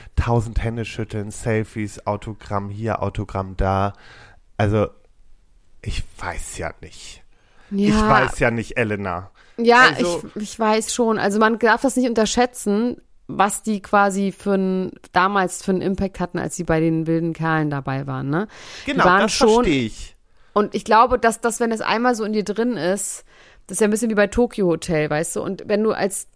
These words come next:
Speaker 2: Teenager, ups, äh, als Kind oder Teenager solchen Leuten gefolgt bist, die werden immer noch ausrasten. Und ich kenne tatsächlich ein paar gestandene Männer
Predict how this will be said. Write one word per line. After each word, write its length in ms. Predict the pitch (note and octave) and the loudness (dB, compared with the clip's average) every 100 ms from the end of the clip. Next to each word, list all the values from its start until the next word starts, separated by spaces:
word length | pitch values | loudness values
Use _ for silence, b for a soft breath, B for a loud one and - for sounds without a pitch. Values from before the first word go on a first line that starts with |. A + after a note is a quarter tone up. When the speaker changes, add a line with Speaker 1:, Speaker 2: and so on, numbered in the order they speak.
| _ | _
Speaker 2:
Teenager, 720 | - C#4 A#3+ G3 F#3+ G#3 - | 0 4 4 6 4 4 2
ups, 240 | - - - - | -6 -8 -10 -6
äh, 140 | - | -4
als 200 | G3 - | -4 -2
Kind 180 | D4 C#4 | -2 2
oder 140 | G3 | 0
Teenager 500 | - B3+ G#3+ G3 F#3 | 0 -2 0 2 2
solchen 180 | F#3 G3 | 2 0
Leuten 240 | F#3+ G#3 F#3+ | 0 0 -2
gefolgt 380 | F#3 E3+ E3+ - | -4 -2 -2 -2
bist, 240 | G3+ - B B B B B - _ _ _ _ | -6 -8 B B B B B -20 _ _ _ _
die 120 | G3 | 0
werden 200 | G#3+ A#3 | 2 4
immer 200 | A3+ B3+ | 4 6
noch 140 | A3 F#3+ | 6 4
ausrasten. 560 | D#3 E3 - D#3 - | 2 2 0 0 0
Und 40 | E3+ | -2
ich 100 | - | 0
kenne 220 | G#3 A#3+ | 0 2
tatsächlich 440 | A3+ - A#3 A#3 | 0 2 0 0
ein 80 | G3+ | -4
paar 180 | G3+ G#3 | -4 -4
gestandene 1500 | A3 F#3 - - _ A3 B3+ E4 F4+ - B3+ A#3+ A#3 A3+ A#3+ - _ | -4 -6 -8 -10 _ -2 0 0 0 -2 0 2 2 -2 -6 -14 _
Männer 600 | F3+ F#3+ B3 A#3+ D#3+ G#3 | 0 2 4 6 4 2